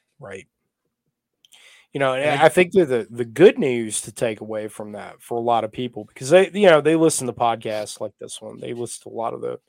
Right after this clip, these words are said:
Speaker 1: you know, they, they consume the, the, the, the media. And, um,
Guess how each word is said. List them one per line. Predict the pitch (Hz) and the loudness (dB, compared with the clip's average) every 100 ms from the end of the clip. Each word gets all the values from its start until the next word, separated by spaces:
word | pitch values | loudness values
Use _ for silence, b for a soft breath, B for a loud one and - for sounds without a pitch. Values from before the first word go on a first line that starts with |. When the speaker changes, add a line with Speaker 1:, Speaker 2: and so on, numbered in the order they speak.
| b b b b | b b b b
Speaker 1:
you | 50 | -12
know, | - | -8
they, | - | -6
they | 127 135 | -4 -4
consume | 151 151 - 185 180 160 | -2 -2 4 6 6 4
the, | 135 110 | -2 -2
the, | 123 117 113 110 117 110 110 123 | -6 -6 -6 -8 -10 -10 -10 -12
the, | |
the | 117 | -10
media. | 113 107 98 104 - _ b b b b b - | -10 -12 -14 -18 -20 _ b b b b b 0
And, | 151 139 131 | 4 6 6
um, | 123 113 107 | 2 2 -2